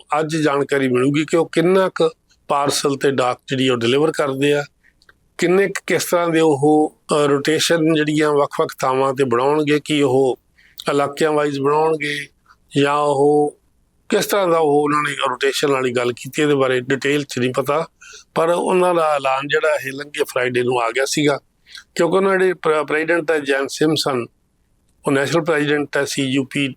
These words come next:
ਪੀ ਡਬਲਯੂ ਦੇ, ਉਹਨਾਂ ਨੇ ਕਿਹਾ ਵੀ ਜਿਹੜੇ ਮੇਲ ਤੇ ਪਾਰਸਲ ਹੈ ਉਹ ਅਸੀਂ ਹੁਣ ਉਹਨਾਂ ਨੂੰ ਡਿਲੀਵਰ ਕਰਾਂਗੇ ਲਗਾਤਾਰ।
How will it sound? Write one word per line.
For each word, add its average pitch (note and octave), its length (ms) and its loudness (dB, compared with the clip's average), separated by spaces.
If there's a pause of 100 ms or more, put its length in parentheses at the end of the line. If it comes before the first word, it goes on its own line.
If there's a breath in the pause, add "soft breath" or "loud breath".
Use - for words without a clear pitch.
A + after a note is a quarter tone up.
ਪੀ D3 140 0
ਡਬਲਯੂ C3+ 380 2
ਦੇ, C3+ 120 0
ਉਹਨਾਂ D3 140 0
ਨੇ D#3 140 0
ਕਿਹਾ D#3 140 0
ਵੀ D#3 120 -2
ਜਿਹੜੇ D3+ 200 0
ਮੇਲ C3+ 320 -2 (140)
ਤੇ C#3+ 240 0 (140)
ਪਾਰਸਲ C3+ 420 0
ਹੈ A2 120 -2 (560 loud breath)
ਉਹ F#3 200 4
ਅਸੀਂ D#3+ 180 -2
ਹੁਣ C#3 300 0 (540)
ਉਹਨਾਂ D3 200 2
ਨੂੰ B2+ 340 0 (380)
ਡਿਲੀਵਰ C3+ 320 2
ਕਰਾਂਗੇ D3 500 0 (760)
ਲਗਾਤਾਰ। C#3+ 640 0